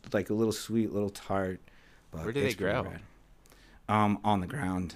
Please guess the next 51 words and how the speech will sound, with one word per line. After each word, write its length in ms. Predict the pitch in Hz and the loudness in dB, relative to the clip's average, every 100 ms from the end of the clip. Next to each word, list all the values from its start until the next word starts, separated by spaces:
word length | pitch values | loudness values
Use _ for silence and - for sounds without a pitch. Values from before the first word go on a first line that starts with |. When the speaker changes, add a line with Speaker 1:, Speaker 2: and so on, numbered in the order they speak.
| - | 0
Speaker 1:
They're 160 | 107 98 | 4 4
like 220 | 92 - | 2 2
a, 300 | 95 92 92 | 2 2 -2
Speaker 2:
Oh. 120 | 110 | -4
Speaker 1:
they're 80 | 110 | -2
like 140 | 95 90 | -2 -4
a 60 | |
ground, 440 | 87 107 98 98 92 | -4 0 2 2 0
like, 220 | 90 - | -4 0
almost 200 | 113 117 | 4 4
like, 120 | 104 | 2
think 260 | - 104 - | -2 -2 -2
blueberry 440 | 101 98 95 92 | -2 0 2 2
or 120 | 95 92 | 2 0
tomatillo, 580 | 101 98 - 92 95 | 0 -2 -2 -2 -2
like, 220 | 92 90 95 | -2 -4 -4
in 80 | 92 | -2
a 60 | |
little, 300 | 90 92 90 87 | 0 0 -2 -2
little 140 | 95 | -4
bush 320 | 87 95 92 | -2 -2 -2
kind 200 | - 95 | -2 -4
of 80 | 90 | -2
area. 320 | 90 92 90 | -2 0 0
But, 240 | 87 92 - - - - | 0 -2 -4 -14 -20 -8
um, 200 | - 104 | 0 0
cooler 320 | 98 160 147 92 | 2 2 6 6
areas 360 | 90 98 110 | 6 4 0
tend 240 | - 127 131 | -2 -2 0
to 60 | |
be. 300 | 139 147 139 - - | -2 -4 -6 -12 -10
Uh, 240 | 104 110 113 | -6 -2 -2
so 200 | 110 117 | 0 2
we 100 | 131 | 2
get 140 | 147 | 2
'em 100 | 127 | 2
up 100 | 117 | 2
here 180 | - 110 | 4 6
a 60 | 107 | 6
little 180 | 104 104 | 4 4
bit 120 | 98 | 2
in 80 | 95 | 2
the 60 | |
north 240 | 95 95 - | 0 -2 -2
we 80 | |
see, 240 | 95 - 98 | -6 -4 -4
but 100 | 90 | -4
I 60 | |
think 280 | 90 113 123 | -4 -4 -4
they're, 140 | 87 73 | -6 -10
like, 340 | 58 82 - | -10 -12 -16